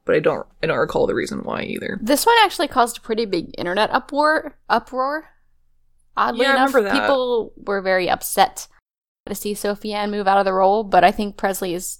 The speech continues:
Speaker 2: just as good at it. And from what I remember hearing, Sophie Ann just wanted to explore other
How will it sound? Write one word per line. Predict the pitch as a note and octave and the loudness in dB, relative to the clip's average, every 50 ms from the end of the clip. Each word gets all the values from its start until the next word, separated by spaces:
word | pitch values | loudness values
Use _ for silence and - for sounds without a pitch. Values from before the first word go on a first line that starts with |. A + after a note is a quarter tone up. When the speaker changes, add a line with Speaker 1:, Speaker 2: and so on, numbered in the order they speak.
| _ | _
Speaker 2:
just | - - - F#3+ - F3+ G3+ - - | -6 -2 0 2 2 2 2 2 2
as | A3 G#3 F#3+ F#3 | 2 0 0 0
good | F3 - E3 | 0 2 2
at | - - G3+ A3 A#3+ B3+ | 4 4 6 6 6 6
it. | D4 D#4 E4 D#4+ - - | 6 4 4 2 0 -6
And | - G3 G3+ G#3 G3 | -8 -6 -6 -6 -6
from | - - A3 G#3+ G#3+ G#3 | -4 -4 -4 -4 -4 -2
what | G#3 G3+ G3 | -2 2 4
I | F#3+ F#3+ F#3+ | 4 4 4
remember | G3 G3 G3+ G3+ G3 F#3+ G3+ | 2 0 -4 -6 -6 -6 -8
hearing, | F#3+ - G3+ F#3+ F#3+ F#3 F#3 F#3 F#3 F3 F3+ F3+ F3 - _ _ _ _ _ _ _ _ _ _ _ _ - - | -6 -6 -4 -4 -2 -2 -2 -4 -4 -4 -6 -8 -10 -14 _ _ _ _ _ _ _ _ _ _ _ _ -12 -6
Sophie | - - A3 G3+ G#3 G#3+ | 0 2 2 2 2 0
Ann | G#3 G#3 | 0 0
just | G#3 G3+ G3+ - | 0 -2 -4 -4
wanted | G#3+ G3+ G3+ G3 F#3+ - | -4 -2 -2 -4 -2 0
to | A3 G3 G3+ - - - | 0 0 0 -2 -4 -6
explore | A3 - - - - - F3+ F3+ F3 F3 | -8 -6 -8 -8 -2 2 4 4 6 6
other | F#3 F#3 F#3+ F3+ F3+ F#3 - | 4 4 4 2 0 -4 -8